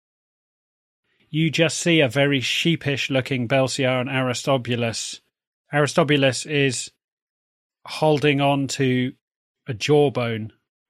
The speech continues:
and swinging it around like some sort of,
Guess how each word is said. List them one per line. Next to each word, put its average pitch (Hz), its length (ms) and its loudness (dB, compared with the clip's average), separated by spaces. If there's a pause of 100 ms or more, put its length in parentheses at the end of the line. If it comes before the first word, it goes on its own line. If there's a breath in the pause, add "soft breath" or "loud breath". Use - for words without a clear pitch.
(140)
and 120 280 -4
swinging 131 440 -2
it 127 120 -6
around 120 420 -2
like 113 260 -8
some 117 220 -8
sort 127 260 -8
of, 113 220 -12